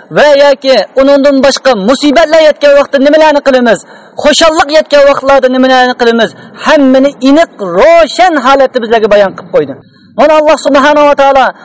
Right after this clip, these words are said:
tamomiy ahkamlarni bizlarga bayon qilib qo'ydi va bizlarga rahmatan lil alamin qildi. Mana bu Qur'oni Karimni Alloh subhanahu va taolo bizlarga intayin rahmatlik bir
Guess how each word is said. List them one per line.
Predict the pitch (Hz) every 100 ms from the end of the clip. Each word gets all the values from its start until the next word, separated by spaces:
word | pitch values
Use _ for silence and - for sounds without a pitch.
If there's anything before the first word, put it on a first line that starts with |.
| - -
tamomiy | 311 330 349 339 359 339
ahkamlarni | 302 - 320 294 302 285 240 170 - 196
bizlarga | 208 247 240 233
bayon | 226 214
qilib | - -
qo'ydi | 196 160 147 - - -
va | 208 294
bizlarga | 277 269 311 277 294 202 - -
rahmatan | 170 285 254 254 311 320 330 311
lil | 349 330 294 330
alamin | 320 330 359 330
qildi. | 294 302 254 226 - - -
Mana | 220 269
bu | 254 247
Qur'oni | 254 262 247 247
Karimni | 240 240 240
Alloh | 233 240
subhanahu | - 226 220 240 240
va | 233
taolo | 220 226 196 - - -
bizlarga | 185 214 233 233 247 226 -
intayin | 277 269 254 226 247 208
rahmatlik | 226 208 220 226 208
bir | 214